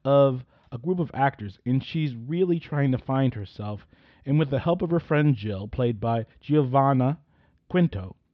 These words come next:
she takes over an acting space and attempts to find meaning through different Eastern philosophies and disciplines. In the process, her journey is interrupted by various people and situations as the play progresses.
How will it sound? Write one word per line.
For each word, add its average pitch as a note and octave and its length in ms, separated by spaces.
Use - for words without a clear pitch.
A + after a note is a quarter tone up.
she E3 140
takes - 320
over D3+ 240
an C#3 80
acting C3 460
space A2 320
and A#2+ 100
attempts D3+ 320
to B2+ 100
find C3+ 380
meaning D3 380
through C#3+ 220
different D#3 500
Eastern C#3+ 260
philosophies C#3 640
and G#2+ 80
disciplines. C3 680
In C#3 80
the C#3 60
process, G3 520
her C#3+ 100
journey D3 360
is A2 100
interrupted C#3+ 480
by A#2+ 120
various C3 400
people E3 460
and C3+ 120
situations B2+ 720
as A2+ 160
the - 100
play A#2 220
progresses. G2 680